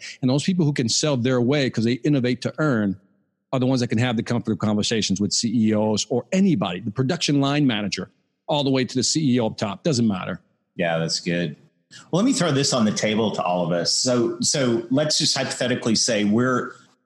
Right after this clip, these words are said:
Speaker 2: we're that, that sales professional. It, it's listening and going, "You know what? You're right. My buyers, I know they're, you know, I know they've been scouring Google and they're confused and all of that." I'm walking into that conversation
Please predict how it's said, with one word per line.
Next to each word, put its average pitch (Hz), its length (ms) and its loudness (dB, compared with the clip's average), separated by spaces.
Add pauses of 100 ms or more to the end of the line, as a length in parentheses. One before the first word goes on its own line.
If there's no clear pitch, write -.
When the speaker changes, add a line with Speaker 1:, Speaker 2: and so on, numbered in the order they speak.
Speaker 2:
we're 113 240 0
that, 120 400 0
that 107 240 0
sales 101 240 0
professional. 95 680 -2
It, 92 160 -2
it's 104 380 -2
listening 107 480 0
and 98 100 0
going, 98 260 2
"You 107 100 2
know 120 100 2
what? 120 160 0
You're 104 100 0
right. 95 340 0
My 92 140 -2
buyers, 95 640 -2
I 92 60 -2
know 87 260 0
they're, 87 360 -4 (280)
you 101 160 -2
know, 87 160 -2
I 107 80 0
know 104 180 2
they've 92 180 -2
been 92 120 -2
scouring 90 480 0
Google 90 460 -2
and 82 200 -4
they're 90 120 -2
confused 90 500 -2
and 92 100 -4
all 87 140 -2
of 87 80 -2
that." 90 320 -4 (400)
I'm 147 220 2
walking 120 500 0
into 101 200 2
that 90 240 -2
conversation 87 1000 -2